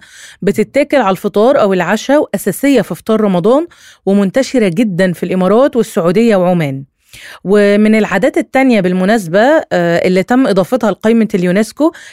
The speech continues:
الدبكة الفلسطينية، وده كان بناء على طلب السلطات الفلسطينية، وبكده فلسطين تبقى ممثلة في قائمة التراث العالمي في تلات ملفات:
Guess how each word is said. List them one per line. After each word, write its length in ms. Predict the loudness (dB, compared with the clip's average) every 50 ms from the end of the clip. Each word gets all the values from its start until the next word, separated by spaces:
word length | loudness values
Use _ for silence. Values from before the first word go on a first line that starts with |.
| -6 -4 -4
الدبكة 340 | 0 0 0 -2 0 -2
الفلسطينية، 800 | -4 -4 -2 -4 -4 -4 -6 -8 -8 -8 -6 -6 -6 -8 -8 -10 -12 _ -20 -20 -20 -10 _ 0
وده 180 | 0 2 2
كان 300 | 0 0 0 2 2 2
بناء 340 | 2 2 2 2 2 2 0
على 240 | 0 0 0 0 0
طلب 280 | 0 -2 -2 0 0
السلطات 480 | -2 -4 -4 -4 -4 -2 0 0 0 -2
الفلسطينية، 800 | -4 -4 -4 -4 -4 -4 -4 -6 -6 -6 -4 -6 -8 -10 -10 -10
وبكده 400 | -10 -10 -8 _ -2 0 0 0
فلسطين 680 | -2 -4 -6 -8 -8 -6 -4 -2 0 2 2 0 0 -2 -6 -14 -20 -20 -8 _
تبقى 220 | -4 -2 0 0
ممثلة 560 | 0 0 0 0 -2 -2 -2 0 0 2 2 0
في 120 | -2 -4
قائمة 380 | -6 -4 -2 0 2 2 2 0
التراث 420 | -2 -2 -2 0 0 0 0 0 -2
العالمي 580 | -4 -2 0 0 0 2 2 0 0 -2 -4 -10
في 180 | -10 -6 -6 -4
تلات 360 | 0 0 0 0 0 0 -2
ملفات: 580 | -2 -2 -2 -4 -6 -8 -10 -10 -10 _ _